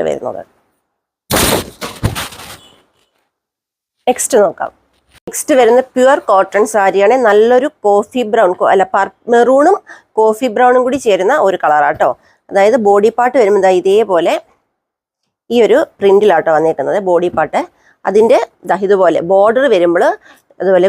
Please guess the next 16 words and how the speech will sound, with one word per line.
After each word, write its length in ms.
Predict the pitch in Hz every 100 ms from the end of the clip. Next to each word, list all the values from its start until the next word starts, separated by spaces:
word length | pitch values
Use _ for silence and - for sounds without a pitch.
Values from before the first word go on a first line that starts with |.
| 190
ഗോൾഡനും 440 | 196 190 196 220 330 175
അതേപോലെ 320 | 175 175 170 170
തന്നെ 160 | 175 180 196
കോഫിയും 400 | 202 202 240 226
കൂടി 120 | 220 208
വരുന്ന 180 | 175 190 196
ബോർഡറാണ് 440 | 175 190 180 160 165 165
വരുന്നത്. 320 | 151 151 262 415 _ _ _ _ _ 208
മുന്താണി 380 | 220 202 226 254
പോർഷൻ 240 | 240 247 240
എന്ന് 100 | 240 190
പറയുമ്പോൾ 340 | 160 160 151 285 - _ _ _ -
കാണിച്ചു 240 | 165 165
തരാം 140 | 135
കേട്ടോ. 160 | 151 143 - _ _
ദാ 60 | -